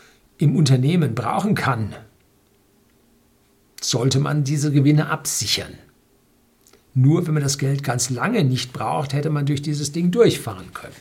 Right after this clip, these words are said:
Ja? Wenn Sie das Geld brauchen, dürfen Sie es nicht machen. So. Also das ist die Randbedingung, die bei mir da war und die bei vielen Selbstständigen da sein wird, ne?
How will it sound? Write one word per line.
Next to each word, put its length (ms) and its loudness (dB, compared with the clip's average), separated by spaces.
Ja? 220 -10
Wenn 100 -2
Sie 60 2
das 100 0
Geld 200 0
brauchen, 380 0
dürfen 220 2
Sie 100 -2
es 100 0
nicht 320 0
machen. 300 -8
So. 200 -12
Also 180 -4
das 220 -2
ist 180 -2
die 60 2
Randbedingung, 640 0
die 100 0
bei 140 -2
mir 180 -4
da 220 -6
war 200 0
und 60 2
die 60 6
bei 120 0
vielen 360 2
Selbstständigen 580 -4
da 200 -6
sein 300 -4
wird, 380 -12
ne? 240 -8